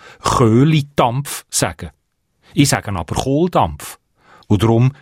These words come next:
gibt's da etwas zu erklären. Was in den Dialekt von uns bis in die Pfalz rauf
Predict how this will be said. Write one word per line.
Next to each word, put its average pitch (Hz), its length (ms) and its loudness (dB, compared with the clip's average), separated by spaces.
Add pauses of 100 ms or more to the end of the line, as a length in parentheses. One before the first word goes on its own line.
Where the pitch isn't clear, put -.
gibt's - 240 -2
da 107 260 0
etwas 107 300 -6
zu - 80 -2
erklären. 85 580 -4 (1200)
Was 139 300 2
in 156 80 2
den 156 140 2
Dialekt 143 600 -2
von 165 180 2
uns 151 480 2
bis 156 260 2
in 123 60 6
die - 60 -14
Pfalz 143 540 0
rauf 147 220 4